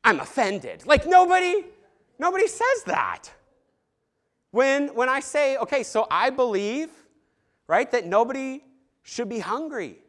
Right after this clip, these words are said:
or, or lonely, or I think we should end depression in the world. Nobody at any of the public sectors, right? Any public school, any public gathering is like,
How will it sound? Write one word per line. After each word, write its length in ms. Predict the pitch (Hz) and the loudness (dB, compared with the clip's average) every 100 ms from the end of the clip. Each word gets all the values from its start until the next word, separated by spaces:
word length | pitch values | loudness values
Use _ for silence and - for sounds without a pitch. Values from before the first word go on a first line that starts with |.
| _ _ _ _ _ _ _ _ _ - | _ _ _ _ _ _ _ _ _ -4
or, 360 | 214 214 214 | -2 0 -2
or 220 | 208 214 | -2 -2
lonely, 520 | 185 190 - 165 269 196 | 0 0 0 -2 0 2
or 60 | |
I 100 | 185 | 2
think 200 | 247 311 - | 2 -6 -8
we 120 | 247 | -10
should 220 | - 254 - | -8 -8 -6
end 400 | 185 240 277 214 | -4 -4 -6 -8
depression 680 | 233 - - 240 - 262 254 | -10 -6 -6 -6 -8 -8 -8
in 120 | 247 | -6
the 60 | |
world. 680 | 233 247 330 330 165 95 - _ _ _ _ _ _ _ _ _ _ _ _ _ _ _ _ _ - | -2 -2 0 0 0 -4 -12 _ _ _ _ _ _ _ _ _ _ _ _ _ _ _ _ _ 0
Nobody 760 | 254 359 370 330 320 349 359 403 - _ _ - | 8 8 10 8 8 4 0 -4 -14 _ _ -2
at 240 | 269 262 - | -2 -2 -2
any 340 | 285 381 392 | 0 2 2
of 160 | 330 311 | 0 -4
the 80 | |
public 460 | 277 285 277 262 247 | -2 -4 -2 -4 -4
sectors, 600 | - 226 226 277 311 277 | -4 -4 -4 -6 -4 0
right? 220 | 277 330 | 4 4
Any 300 | 220 302 403 | 4 2 2
public 380 | 381 294 269 262 | 2 2 2 0
school, 340 | - 262 330 302 | -2 -2 2 4
any 240 | 240 370 | 4 0
public 380 | 320 285 247 190 | 0 0 0 2
gathering 400 | 208 220 220 208 | 2 2 0 -2
is 120 | 180 | 2
like, 240 | 202 185 | 2 2